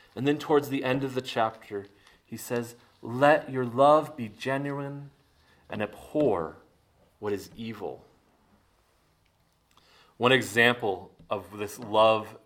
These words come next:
being genuine is he calls us to outdo one another in showing honor. In other words, if I, you come up to me and you say, "Hey,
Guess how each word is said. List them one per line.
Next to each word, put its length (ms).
being 340
genuine 560
is 120
he 60
calls 600
us 320
to 220
outdo 840
one 180
another 560
in 160
showing 640
honor. 420
In 100
other 160
words, 480
if 120
I, 120
you 180
come 220
up 280
to 100
me 200
and 140
you 80
say, 260
"Hey, 460